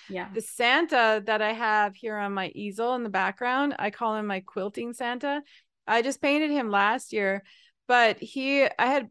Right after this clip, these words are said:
Speaker 2: I had him put away 'cause he was a Christmas piece. So he was, like, you know, stashed away. And I just took him out when we were t-, getting ready for the show today.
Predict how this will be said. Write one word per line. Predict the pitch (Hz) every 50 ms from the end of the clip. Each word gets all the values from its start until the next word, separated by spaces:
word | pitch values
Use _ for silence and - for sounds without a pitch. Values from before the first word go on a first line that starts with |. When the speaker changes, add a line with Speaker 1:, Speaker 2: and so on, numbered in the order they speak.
| _ -
Speaker 2:
I | - 254
had | 269 311 254
him | 226
put | - 240 214
away | 220 285 311 240 214
'cause | - 202 190
he | 220 208
was | 196 190 202
a |
Christmas | 196 - 277 262 - - 208 208
piece. | - - 202 180 185 -
So | - 196
he | 196 196
was, | 196 190 185 190
like, | 196 190 190 185 180 - -
you | -
know, | 190 185
stashed | 185 - - 190 190 196 202 - -
away. | 208 196 190 185 185 190
And | 175 185 202
I | 202
just | 190 208 214 - -
took | 262 247 -
him | 240 220
out | 208 190 190 196 190 - _ _ _ _ _ _ -
when | 208 208 208
we | 208 202
were | 202 208
t-, | 202 - -
getting | 220 214 208 202
ready | 202 196 196 202
for | 202 - 220
the | 196 214 214
show | - - 208 196 202
today. | 196 196 214 214 208 202 202 202 202